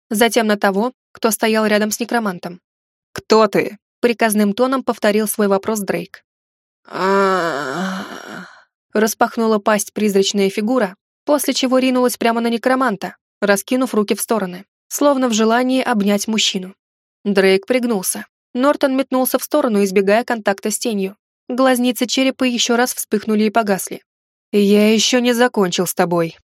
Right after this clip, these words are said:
Даррен поднялся на ноги и вскинул руку, протянув её в сторону призванной души. Тень с силой ударилась в стену помещения,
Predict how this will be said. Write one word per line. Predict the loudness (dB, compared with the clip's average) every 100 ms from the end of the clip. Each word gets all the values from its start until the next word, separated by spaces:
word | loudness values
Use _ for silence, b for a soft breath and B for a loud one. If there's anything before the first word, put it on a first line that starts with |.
| _ -4
Даррен | 2 2 2
поднялся | 0 0 0 0 0
на | 0 0
ноги | 0 -2
и | -4
вскинул | -2 -2 0 0
руку, | -2 -4 -10 _ _ 0
протянув | 0 2 0 0
её | 2 0
в | 0
сторону | -2 0 -2 -2
призванной | 0 0 0 0
души. | -2 -4 -8 -18 _ _ _ -2
Тень | 0 0
с | -2
силой | 0 0 2 2
ударилась | 2 4 2 0 -4
в |
стену | -4 -2 -2 -2
помещения, | -2 -2 0 0 -2 -8